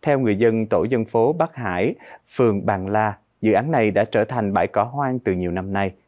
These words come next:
Trong khi đó, thì khu đất này trước khi thu hồi để thực hiện dự án là nơi mà các hộ dân nuôi trồng thủy sản, trồng đặc sản táo muối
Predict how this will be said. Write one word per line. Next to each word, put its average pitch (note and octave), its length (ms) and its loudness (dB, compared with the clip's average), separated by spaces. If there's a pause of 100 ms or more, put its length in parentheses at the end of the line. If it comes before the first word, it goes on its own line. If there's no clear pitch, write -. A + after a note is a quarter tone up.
(120)
Trong A2 120 -2
khi A2+ 120 -2
đó, G#2+ 220 0
thì G2 160 -2
khu A2 160 -4
đất C#3 240 -2
này G#2+ 260 0 (240)
trước G#3 180 0
khi D3 260 -2
thu C#3+ 200 -2
hồi A2+ 460 2
để G#2+ 320 2
thực A#2+ 160 -6
hiện F2+ 220 -2
dự F#2+ 120 2
án A#2+ 300 0 (240)
là C3 160 2
nơi D3+ 340 2
mà B2+ 140 -2
các E3 220 -4
hộ G#2 140 0
dân B2 380 -2
nuôi D#3+ 220 0
trồng F#2 220 -2
thủy F2+ 180 -2
sản, G#2 360 -2 (260)
trồng G#2 300 -2
đặc G2+ 200 -4
sản G2+ 320 -4
táo B2+ 260 -2
muối D#3 380 0